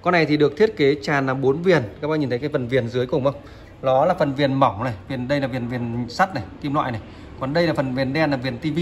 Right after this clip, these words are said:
này, các bác nhìn thấy nhá. Đây, bên, ờ, ria sườn này các bác sẽ dễ nhìn hơn. Đây, viền nhựa.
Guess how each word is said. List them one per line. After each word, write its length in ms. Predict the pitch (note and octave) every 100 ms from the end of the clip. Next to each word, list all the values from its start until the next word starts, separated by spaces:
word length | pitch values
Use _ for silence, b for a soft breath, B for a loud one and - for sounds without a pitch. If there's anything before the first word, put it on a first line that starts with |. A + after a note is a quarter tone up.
| D#3
này, 100 | A2 - -
các 60 |
bác 80 | C3
nhìn 120 | C3
thấy 100 | A2
nhá. 120 | A#2 D3+ B B B B -
Đây, 140 | C#3 C#3 -
bên, 180 | D#3 D3+
ờ, 160 | D3+ C#3
ria 160 | D#3
sườn 260 | D#3 D#3+ C3
này 80 | A#2+
các 60 |
bác 120 | D3 C3+
sẽ 120 | B2+
dễ 160 | C3
nhìn 140 | C#3+ C#3+
hơn. 180 | C#3+ C#3 C3
Đây, 160 | A#2+ - - -
viền 200 | B2+ B2 A#2
nhựa. 160 | C3+